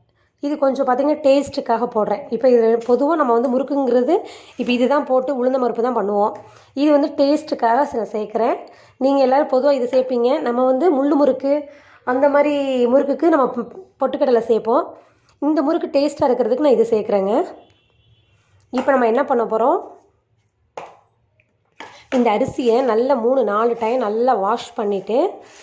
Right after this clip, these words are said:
ஒரு பத்து நிமிஷம், பதினஞ்சு நிமிஷம் தண்ணி வடிகிறாப்புல ஈரம் போக அரிசி வந்து நல்லா உணரணும்.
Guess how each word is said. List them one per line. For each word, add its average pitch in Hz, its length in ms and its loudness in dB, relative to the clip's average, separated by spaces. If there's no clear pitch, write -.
ஒரு 269 140 0
பத்து 240 320 -4
நிமிஷம், 262 280 -4
பதினஞ்சு 240 320 0
நிமிஷம் 240 260 -4
தண்ணி 254 320 0
வடிகிறாப்புல 240 640 0
ஈரம் 277 360 -2
போக 247 320 2
அரிசி 277 340 -2
வந்து 262 220 0
நல்லா 233 260 2
உணரணும். 208 480 -2